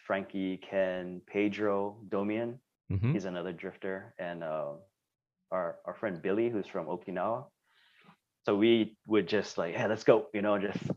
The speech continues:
Speaker 1: all of us rolled down to that place, and then we brought, like, a cone, and then we started, you know, trying to control the car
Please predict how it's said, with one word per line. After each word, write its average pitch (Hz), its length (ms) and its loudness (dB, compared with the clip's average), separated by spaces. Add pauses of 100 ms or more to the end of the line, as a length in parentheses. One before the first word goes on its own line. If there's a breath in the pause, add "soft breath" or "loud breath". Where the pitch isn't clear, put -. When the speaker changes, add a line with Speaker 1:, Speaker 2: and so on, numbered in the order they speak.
(420)
Speaker 1:
all 117 220 12
of 113 80 6
us 113 260 6
rolled 104 420 6
down 110 260 6
to 110 80 -4
that 101 200 4
place, 107 260 4
and 95 100 -2
then 90 140 0
we 87 140 0
brought, 95 280 4
like, 98 140 2
a 98 60 0
cone, 123 640 8 (580)
and 95 140 2
then 95 100 4
we 98 100 6
started, 110 500 8 (120)
you 120 120 4
know, 113 100 6
trying 117 220 6
to 113 240 6 (1120)
control 113 400 2
the 104 80 4
car 101 440 2